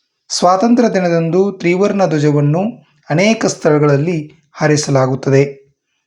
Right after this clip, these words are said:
ಹಾಗೂ ನಂತರ ರಾಷ್ಟ್ರಗೀತೆಯನ್ನು ಹಾಡಲಾಗುತ್ತದೆ. ಈ ದಿನದಂದು ಮಹಾನ್ ನಾಯಕರನ್ನು ಸ್ಮರಿಸುವ ದಿನವಾಗಿದೆ ಎಂದು ತಿಳಿಸುತ್ತಾ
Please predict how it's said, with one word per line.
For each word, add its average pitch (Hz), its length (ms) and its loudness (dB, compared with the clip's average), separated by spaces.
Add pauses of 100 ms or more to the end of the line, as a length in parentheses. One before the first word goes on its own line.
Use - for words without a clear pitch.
(160)
ಹಾಗೂ 147 580 0 (280)
ನಂತರ 170 500 2
ರಾಷ್ಟ್ರಗೀತೆಯನ್ನು 160 1080 -4 (220)
ಹಾಡಲಾಗುತ್ತದೆ. 139 720 2 (1300)
ಈ 220 200 4
ದಿನದಂದು 196 680 2
ಮಹಾನ್ 202 680 0 (560)
ನಾಯಕರನ್ನು 147 800 0
ಸ್ಮರಿಸುವ 160 560 0
ದಿನವಾಗಿದೆ 131 640 2
ಎಂದು 135 380 -4
ತಿಳಿಸುತ್ತಾ 143 560 0